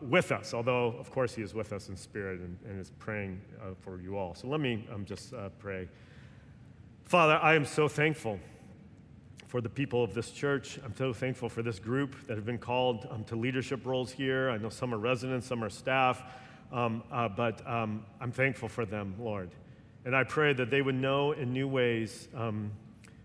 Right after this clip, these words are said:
your love, Father, that they would know in new ways, um, words of affirmation and celebration,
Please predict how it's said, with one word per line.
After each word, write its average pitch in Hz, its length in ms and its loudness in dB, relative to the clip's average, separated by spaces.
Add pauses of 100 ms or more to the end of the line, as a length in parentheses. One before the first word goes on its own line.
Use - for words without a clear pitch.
your 139 560 4
love, 117 460 2
Father, 95 420 -4 (800)
that 101 100 -6
they 131 100 2
would 123 160 2
know 127 200 4
in 123 80 2
new 123 140 2
ways, 120 520 4
um, 113 300 -2 (140)
words 123 320 2
of 107 220 -4
affirmation 131 840 0
and 98 140 -6
celebration, 123 920 -2